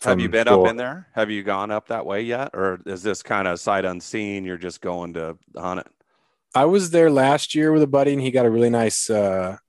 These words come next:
Speaker 2: buck, but we didn't get to the far side of that little range. And so I thought, "Man, there's gotta be some goats there."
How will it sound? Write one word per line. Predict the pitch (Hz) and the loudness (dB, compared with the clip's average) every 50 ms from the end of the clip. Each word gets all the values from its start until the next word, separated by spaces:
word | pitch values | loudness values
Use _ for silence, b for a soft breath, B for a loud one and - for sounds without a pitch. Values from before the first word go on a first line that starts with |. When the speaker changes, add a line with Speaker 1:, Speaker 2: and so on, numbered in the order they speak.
| _ _ _ | _ _ _
Speaker 2:
buck, | 107 101 117 117 123 131 - - 117 - _ _ _ _ _ _ | -8 -4 -4 -2 -2 -4 -6 -10 -20 -20 _ _ _ _ _ _
but | - 110 | -4 -4
we | 104 107 110 107 | -2 -2 0 0
didn't | 120 127 135 117 | 2 0 0 2
get | 117 131 131 - | 0 0 -2 -2
to | - | -8
the | 104 95 | -8 -8
far | - - - - 117 117 120 120 113 | -8 -8 -2 2 4 6 6 4 2
side | - - 117 110 110 113 113 | 0 0 2 2 2 0 -2
of | 101 | -2
that | 98 92 92 - - | -4 -6 -6 -10 -8
little | 117 113 107 101 98 90 85 - _ _ _ | -4 -2 0 0 0 -2 -6 -10 _ _ _
range. | - 107 101 104 101 107 113 110 107 95 85 | -12 -2 0 0 2 2 2 2 0 -2 -4
And | 87 92 | -8 -10
so | - - 95 | -8 -6 -6
I | 92 | -6
thought, | - - 101 92 85 101 | -2 -2 -2 -2 -2 -6
"Man, | 110 113 107 | -14 -14 -14
there's | 107 113 - | -12 -10 -4
gotta | - 135 123 | -2 -2 -2
be | 113 101 | -2 -4
some | - - 92 87 | -4 -6 -10 -8
goats | 87 101 98 101 98 - - | -2 0 2 2 2 0 -2
there." | - 95 90 87 87 - | -4 -2 -2 -2 -4 -6